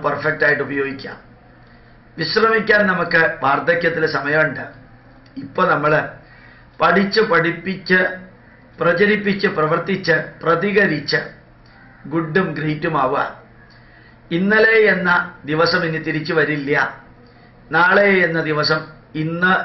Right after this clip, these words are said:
എന്ന ദിവസമാകും. അത് ഇന്നലെ എന്ന ദിവസമാകും. കാലം പുറകോട്ട് ഒഴുകുമ്പോ നമ്മൾ മുമ്പോട്ട് ഒഴുകും. ഓരോ മിനിറ്റും ഉപയോഗിക്കാം. എന്തിനെല്ലാം നന്മയ്ക്ക് വേണ്ടി ഉപയോഗിക്കാൻ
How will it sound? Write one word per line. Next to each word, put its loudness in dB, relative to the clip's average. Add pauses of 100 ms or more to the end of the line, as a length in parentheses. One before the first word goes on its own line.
എന്ന 0
ദിവസമാകും. -2 (260)
അത് 4 (640)
ഇന്നലെ 2 (100)
എന്ന 0
ദിവസമാകും. -2 (680)
കാലം 4 (100)
പുറകോട്ട് 2
ഒഴുകുമ്പോ 0 (840)
നമ്മൾ 4 (140)
മുമ്പോട്ട് -2
ഒഴുകും. -2 (1000)
ഓരോ 6 (180)
മിനിറ്റും -2
ഉപയോഗിക്കാം. -4 (960)
എന്തിനെല്ലാം 4 (140)
നന്മയ്ക്ക് 0
വേണ്ടി 0
ഉപയോഗിക്കാൻ 0